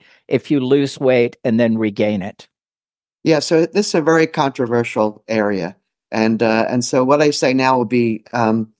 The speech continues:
Speaker 2: dismissed by many experts in the field. <laughs> But if you lose weight, you benefit from that weight loss for that period of time. And then if you regain weight, you're really back to where you started from. You're not worse. You don't regain more fat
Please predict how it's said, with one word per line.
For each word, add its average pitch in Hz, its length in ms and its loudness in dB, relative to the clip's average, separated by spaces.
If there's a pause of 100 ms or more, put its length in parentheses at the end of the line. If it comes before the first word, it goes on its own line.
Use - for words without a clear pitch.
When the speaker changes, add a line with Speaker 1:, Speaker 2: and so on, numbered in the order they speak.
Speaker 2:
dismissed 139 480 -2
by 120 100 0
many 127 320 2
experts 120 440 -4
in 113 100 2
the 110 80 2
field. 107 500 -4 (340)
<laughs> 180 340 -18
But - 300 -2 (240)
if 135 220 -4
you 143 180 2
lose 180 360 2
weight, 123 380 0 (100)
you 123 160 -2
benefit 151 500 0
from 135 160 -4
that 123 200 0
weight 120 220 0
loss 104 440 -4 (240)
for 120 140 -2
that 123 260 0
period 117 240 0
of 110 140 -2
time. 95 420 -6 (400)
And 123 180 -2
then 156 100 4
if 170 160 0
you 147 140 2
regain 143 540 0
weight, 113 260 0
you're 131 160 -4
really 160 240 2
back 127 340 0
to 135 100 -12
where 120 160 0
you 113 120 0
started 113 560 -2
from. 98 240 -4
You're 104 120 0
not 143 260 2
worse. 120 340 0
You 117 80 -2
don't 131 220 0
regain 127 520 2
more 127 260 2
fat 113 440 -2